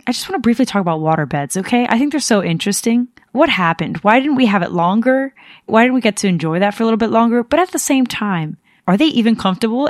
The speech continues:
A? And then B, I mean, that seems like a very uncomfortable situation to also be dying and you're just, like, floating around like, "Oh no." Technically, it'd be more difficult to dodge because you're, like, sunken in that bitch.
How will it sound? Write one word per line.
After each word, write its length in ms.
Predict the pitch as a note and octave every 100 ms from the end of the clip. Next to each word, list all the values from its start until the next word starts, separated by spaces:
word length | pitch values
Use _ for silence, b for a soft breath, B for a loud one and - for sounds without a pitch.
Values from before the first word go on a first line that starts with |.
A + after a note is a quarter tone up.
| G3+
A? 240 | G#3 A#3+ B B
And 100 | G#3+
then 140 | A3 F3+
B, 380 | B3 A3+ G3 B - _ -
I 40 | F3
mean, 160 | F3
that 140 | E3 F#3
seems 220 | - F4
like 100 | C4
a 60 | F#3+
very 340 | C3 E3 G#3
uncomfortable 440 | F#3+ D#3 F3+ F#3
situation 500 | F3+ F#3 E3 D#3+ F#3 F3+
to 80 |
also 200 | E3 D3+
be 120 | D#3 D3
dying 440 | D3+ D3+ F3+ D3
and 100 | D3+
you're 100 | D#3+
just, 180 | F3 E3+
like, 140 | D#3+ _ _
floating 480 | - - E3 F#3 G3+
around 480 | G3 G#3+ G#3+ F#3+ F3
like, 220 | E3+ E3
"Oh 260 | D#4+ F#4+ F#4
no." 640 | F#4 F4+ F4+ E4+ D4+ C4 - _
Technically, 440 | - A3 A#3 A3 G#3
it'd 120 | F3+ _ _ _
be 180 | - F#3+ F#3
more 180 | F#3
difficult 420 | F3+ E3 G3 F#3 -
to 80 |
dodge 500 | E3+ E3+ E3+ D#3+ C#3
because 220 | - E3 E3+
you're, 100 | F3+
like, 120 | -
sunken 440 | - G3+ G3 F3
in 140 | F#3 F#3
that 180 | D#3+
bitch. 600 | E3+ F#3 F#3 - - E4